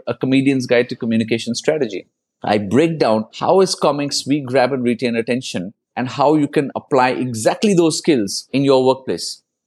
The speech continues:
I'll give you an example. One of the best pieces of advice I got, it was from a comedian called Adam Bloom in London, was that it's very important for you to grow in the dark,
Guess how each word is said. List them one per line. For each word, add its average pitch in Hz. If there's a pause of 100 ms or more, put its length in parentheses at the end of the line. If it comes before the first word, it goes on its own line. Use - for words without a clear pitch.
I'll 110
give 117
you 131
an 123
example. 123
One 135
of 139
the 143
best 190
pieces 156
of 135
advice 113
I 107
got, 92
it 123
was 123
from 123
a 117
comedian 123
called 110
Adam 110
Bloom 110
in 98
London, 98 (200)
was 143
that 147
it's 127
very 185
important 151
for 160
you 143
to 131
grow 131
in 123
the 107
dark, 95